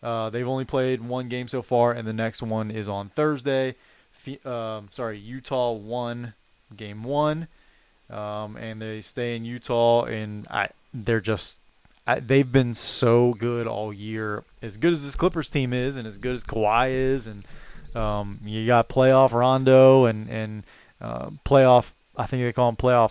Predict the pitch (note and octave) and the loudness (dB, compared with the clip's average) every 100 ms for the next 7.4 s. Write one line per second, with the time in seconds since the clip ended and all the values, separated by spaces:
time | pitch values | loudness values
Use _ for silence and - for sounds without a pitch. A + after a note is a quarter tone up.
0 | - C#3 B2 A#2+ - - _ A#2+ A2+ A2+ | 0 -2 0 -2 -6 -16 _ -8 -6 -8
1 | G2+ A#2+ G2+ _ B2+ A#2 - B2 A#2+ C#3+ | -10 -10 -12 _ -8 -8 -10 -10 2 8
2 | C#3 C3 - B2 A#2+ - - B2 A#2 - | 8 6 -6 -6 -6 -8 -10 -8 -6 0
3 | C3 G#2+ A2 - A#2 G#2+ C#3+ C3 A#2+ A2 | 0 0 -2 0 0 4 4 4 2 -4
4 | - - _ A#2 A2+ G#2+ G#2+ - B2+ B2 | -16 -20 _ -6 -4 -2 -4 -6 -10 -12
5 | A2+ - A#2+ - D3 D#3 D3 C3+ D3 C#3+ | -10 -10 -8 0 6 6 4 2 6 8
6 | C#3+ C#3 - C3 A#2+ C3 - - - F3+ | 8 4 0 0 0 -2 -6 -8 -2 -2
7 | - D#3 D3 D#3+ | -2 -4 -2 0